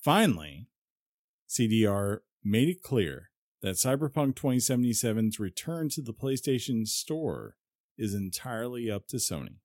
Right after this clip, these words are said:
Uh, the Senior Vice President of Business Development, Michael Nowowski,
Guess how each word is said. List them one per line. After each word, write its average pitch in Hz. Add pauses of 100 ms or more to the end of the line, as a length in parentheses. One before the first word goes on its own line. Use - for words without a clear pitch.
(1160)
Uh, 90
the 92
Senior 196
Vice 135
President 127
of 87
Business 110
Development, 76
Michael 104 (1000)
Nowowski, 95